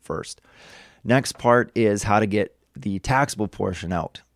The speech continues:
of the corporation, and that is gonna be a two hundred seventy-five thousand dollar dividend to the shareholder, reduced, or I'll put an asterisk beside that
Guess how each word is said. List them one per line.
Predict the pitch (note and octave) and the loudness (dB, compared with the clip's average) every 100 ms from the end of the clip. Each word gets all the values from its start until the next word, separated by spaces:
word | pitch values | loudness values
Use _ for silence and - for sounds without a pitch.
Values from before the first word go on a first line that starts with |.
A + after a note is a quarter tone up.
| - | -6
of | F2 E2+ F2+ | -4 -2 -4
the | F2+ | -6
corporation, | - G2+ F#2 F#2+ F#2+ - - B1+ | -2 -2 0 0 0 -4 -12 -10
and | F2+ | -4
that | F#2+ G#2+ | 0 0
is | G2+ | -2
gonna | G#2 | -6
be | F#2+ F#2 | -4 -6
a | |
two | E2+ - | -6 -4
hundred | A2+ G#2+ | -4 -2
seventy-five | G#2+ G#2+ F#2+ G2+ F#2+ | -2 -4 -2 -2 -2
thousand | G2+ G2 G2 | 0 0 0
dollar | F#2+ F#2 | -6 -8
dividend | F#2+ F#2+ F#2+ F2+ F#2 | -6 -6 -6 -6 -8
to | - | -6
the | F#2+ | -6
shareholder, | F#2 - G#2 G#2 F#2 G2 F#2 D#2+ _ _ - - _ _ | -6 -4 -2 0 -2 -2 -2 -4 _ _ -20 -20 _ _
reduced, | - A#2 A#2+ A#2+ C3+ C3 D#3+ - | -2 2 2 4 6 4 2 -2
or | G#2 | -2
I'll | F#2+ | -2
put | - A2+ | -2 -2
an | G#2 | 0
asterisk | G#2+ G#2+ - G#2 - | -2 -2 -2 -4 -4
beside | - G2+ G2 | -4 0 0
that | F#2+ F#2 G2+ A2+ - | -2 -2 -2 -4 -8